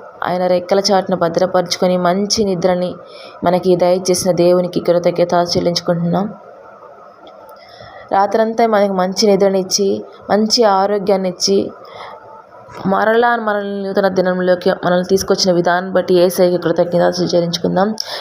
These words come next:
ఈ ఉదయకాల సమయంలో ప్రభువుని మనం స్తుతించుకుంటూ ప్రార్థన చేసుకుందాం. మహాపరిశుద్ధుడా, మహాగణుడా, సర్వోన్నతుడా, సర్వాధికారి, నీకే స్తోత్రము తండ్రి.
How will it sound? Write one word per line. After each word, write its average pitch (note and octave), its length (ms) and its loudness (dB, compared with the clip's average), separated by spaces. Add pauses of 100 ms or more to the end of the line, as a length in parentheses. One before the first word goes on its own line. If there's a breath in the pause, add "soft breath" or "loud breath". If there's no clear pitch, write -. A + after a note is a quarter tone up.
ఈ E3+ 60 4
ఉదయకాల F#3+ 460 4
సమయంలో F#3 460 0
ప్రభువుని F#3 480 0
మనం F3+ 400 -4 (160)
స్తుతించుకుంటూ F#3 800 -2 (840 loud breath)
ప్రార్థన F3 340 -2 (100)
చేసుకుందాం. F3 480 -4 (680 loud breath)
మహాపరిశుద్ధుడా, G3 840 0
మహాగణుడా, F3 680 0
సర్వోన్నతుడా, F3 720 0
సర్వాధికారి, E3 760 0
నీకే E3+ 280 -2
స్తోత్రము F3 560 0
తండ్రి. F3 340 -2